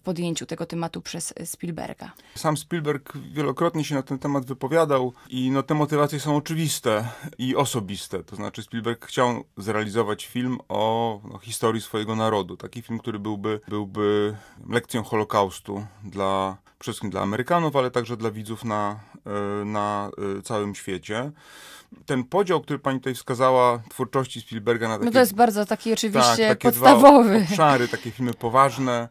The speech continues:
Speaker 2: w cudzysłowie, i, i filmy niepoważne. On jest oczywiście, to, to oczywiście jest prawda, no, Park Jurajski jest innym filmem niż Monachium, ale z drugiej strony,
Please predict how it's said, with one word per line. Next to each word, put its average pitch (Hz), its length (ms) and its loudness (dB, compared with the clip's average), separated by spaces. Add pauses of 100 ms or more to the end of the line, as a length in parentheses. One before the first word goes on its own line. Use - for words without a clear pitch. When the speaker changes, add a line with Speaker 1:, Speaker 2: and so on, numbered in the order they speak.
(140)
Speaker 2:
w - 80 -20
cudzysłowie, 113 560 -6
i, 110 320 -8 (140)
i 107 100 -12
filmy 113 260 -6
niepoważne. 127 580 -2
On 131 120 -2
jest 143 220 -4
oczywiście, 123 560 -4
to, 120 160 -6
to 120 120 -4
oczywiście 120 320 -8
jest 113 100 -10
prawda, 107 320 -2
no, 104 240 -10 (600)
Park 107 220 -6
Jurajski 110 360 -4
jest 107 100 -10
innym 117 280 -2
filmem 101 260 -10
niż 98 120 -12
Monachium, 117 500 -4 (800)
ale 117 400 2
z 107 60 -8
drugiej 127 320 -4
strony, 135 560 -2